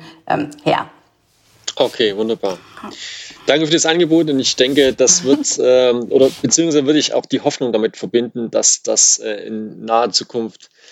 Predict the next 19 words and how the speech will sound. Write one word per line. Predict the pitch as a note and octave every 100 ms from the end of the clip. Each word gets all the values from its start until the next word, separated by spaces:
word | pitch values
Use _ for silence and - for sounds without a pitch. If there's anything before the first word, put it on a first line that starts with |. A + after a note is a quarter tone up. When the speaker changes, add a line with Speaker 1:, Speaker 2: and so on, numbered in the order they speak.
| - _
Speaker 2:
viele | - D#3+ D3+ A#2
tun, | D3+ F#3 G3 F3
denn, | C#3+ D3 C#3+ C3+
ähm, | B2+ C3 B2+ B2+ - _ _ _ -
es | - A#2 - _ _ -
kann | C3 D#3+ D#3 -
nur | D3 D3 C3+
gut | D3 F3+ -
sein, | D3+ C#3+ C#3 A2 - -
wir | A#2+
hatten | C3+ C3+
es | -
gerade, | B2+ B2 -
gerade | A#2 B2 C3
ja | B2+
schon | - A#2+
gesagt, | A2 - B2 A#2
sich | -
frühzeitig | - B2+ - A#2 A2+ G#2+